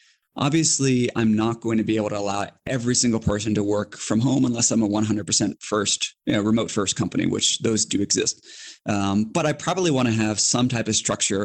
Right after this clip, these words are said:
around flexible work styles, whether that's having people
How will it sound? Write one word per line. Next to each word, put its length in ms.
around 460
flexible 420
work 180
styles, 460
whether 240
that's 440
having 300
people 680